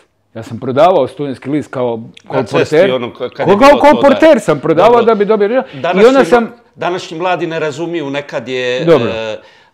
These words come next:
Speaker 1: A dobro,
Speaker 2: e,
Speaker 1: to je
Speaker 2: su
Speaker 1: njihov
Speaker 2: novine bile pojam, a pogotovo takve,
Speaker 1: Točno,
Speaker 2: je li?
Speaker 1: točno.
Speaker 2: Danas, n-, novine
Speaker 1: E.
Speaker 2: su nula bodova.
Speaker 1: I ja sam, e, bio član omladinske organizacije na užasavanje mog oca.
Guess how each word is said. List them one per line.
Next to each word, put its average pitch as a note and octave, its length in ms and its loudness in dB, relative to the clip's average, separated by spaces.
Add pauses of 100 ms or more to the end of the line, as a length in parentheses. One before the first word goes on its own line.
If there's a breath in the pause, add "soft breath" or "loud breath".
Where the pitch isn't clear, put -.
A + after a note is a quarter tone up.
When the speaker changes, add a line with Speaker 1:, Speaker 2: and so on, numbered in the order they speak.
(120)
Speaker 1:
A A3 120 -8
dobro, C4 300 -6
Speaker 2:
e, C3+ 100 -12
Speaker 1:
to B2+ 60 -2
je D3+ 80 -4
Speaker 2:
su D#3 60 -6
Speaker 1:
njihov D3 200 -6
Speaker 2:
novine C#3+ 580 -2 (440)
bile B2+ 280 -8
pojam, C#3+ 600 -6
a B2 80 -10
pogotovo C3+ 500 -6
takve, B2 300 0
Speaker 1:
Točno, B2 160 0
Speaker 2:
je A#2 260 -2
li? F3+ 200 -6 (260 loud breath)
Speaker 1:
točno. A#2+ 140 -4
Speaker 2:
Danas, E3 540 -4
n-, D#3+ 340 -12
novine D3+ 360 -4
Speaker 1:
E. - 20 -8
Speaker 2:
su D3 220 -14
nula C3 240 -8
bodova. E2 520 -14 (120)
Speaker 1:
I C#3+ 120 -2
ja E3+ 180 2
sam, F#3+ 400 -6
e, D#3+ 140 2
bio F#3 300 0
član G3+ 460 -2
omladinske F3+ 680 -4
organizacije D#3+ 800 -4
na C3+ 280 -2
užasavanje D#3+ 800 0
mog D#3+ 260 -4
oca. B2+ 380 -4